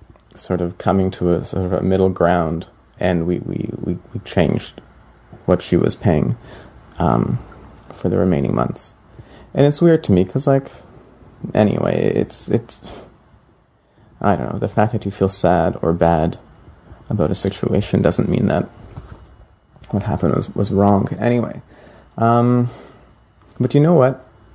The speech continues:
<clears throat> It was a situation where perhaps if there was no, I think it was, like, a really, it was a cour-,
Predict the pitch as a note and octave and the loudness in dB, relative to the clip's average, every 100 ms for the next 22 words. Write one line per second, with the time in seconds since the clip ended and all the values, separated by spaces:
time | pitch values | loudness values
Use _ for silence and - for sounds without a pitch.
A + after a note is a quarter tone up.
0 | - E3 D#3+ B2+ A2+ - - B2+ C#3+ C#3 | -6 0 4 4 2 -6 -2 0 2 0
1 | D#3 - C#3 C3+ D3 C3+ C#3 C3+ C3+ - | -2 2 2 2 2 4 4 2 -2 -10
2 | - - - _ _ _ _ _ _ _ | -20 -20 -20 _ _ _ _ _ _ _
3 | _ _ _ _ _ _ _ _ _ _ | _ _ _ _ _ _ _ _ _ _
4 | - G#2+ A2 A#2 - - A2 - - - | -4 0 2 0 -2 -2 0 0 -6 -20
5 | - - _ _ _ _ _ _ _ _ | -20 -20 _ _ _ _ _ _ _ _
6 | _ _ _ _ _ _ _ _ _ _ | _ _ _ _ _ _ _ _ _ _
7 | _ _ _ _ _ _ _ - B2 A#2+ | _ _ _ _ _ _ _ -4 -2 2
8 | C3+ C3 A#2 - - - - - _ _ | 4 4 2 -8 -20 -20 -20 -20 _ _
9 | _ _ _ _ _ _ _ _ _ _ | _ _ _ _ _ _ _ _ _ _
10 | _ _ _ _ _ _ _ _ _ _ | _ _ _ _ _ _ _ _ _ _
11 | - A#2 B2+ - C2+ - - - A2+ A#2+ | -10 -4 -4 0 -2 0 -2 0 0 2
12 | B2 C3 D3 - - | 2 2 0 -2 -6